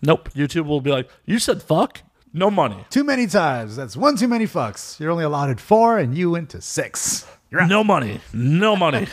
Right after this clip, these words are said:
Speaker 2: <laughs>
Speaker 1: Tide wants no part of your fucks.
Speaker 2: I know. <laughs>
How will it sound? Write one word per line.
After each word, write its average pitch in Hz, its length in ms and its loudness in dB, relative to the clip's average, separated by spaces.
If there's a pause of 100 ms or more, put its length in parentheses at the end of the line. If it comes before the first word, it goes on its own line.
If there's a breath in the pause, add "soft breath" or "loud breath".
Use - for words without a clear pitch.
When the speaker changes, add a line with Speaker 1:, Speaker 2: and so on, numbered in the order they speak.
(300)
Speaker 2:
<laughs> - 340 -16
Speaker 1:
Tide 190 340 2
wants 175 300 0
no 160 140 2
part 160 280 0
of 151 80 4
your 156 120 4
fucks. - 500 -2
Speaker 2:
I 190 200 -2
know. 240 200 2
<laughs> - 340 -6